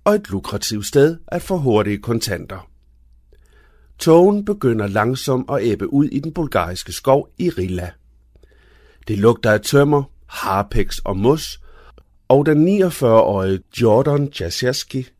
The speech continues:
er uddannet skovfoged. Han kunne ikke forestille sig et bedre job end det. Som privat skovfoged tager han ansvaret for forvaltning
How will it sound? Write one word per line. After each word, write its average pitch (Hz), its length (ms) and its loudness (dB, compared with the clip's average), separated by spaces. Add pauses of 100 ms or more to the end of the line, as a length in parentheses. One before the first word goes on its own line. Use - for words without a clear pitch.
(160)
er 196 140 2
uddannet 101 540 -2
skovfoged. 90 680 -4 (540)
Han 160 200 2
kunne 165 220 2
ikke 131 180 0
forestille 113 560 -2
sig 117 300 -4
et 120 180 -2
bedre 120 300 4 (120)
job 104 160 0 (140)
end 139 160 -2
det. 98 220 -6 (420)
Som 143 200 2
privat 170 420 0
skovfoged 117 680 0
tager 123 220 -6
han 147 160 -2
ansvaret 98 680 -2 (180)
for 95 160 -6
forvaltning 131 760 -2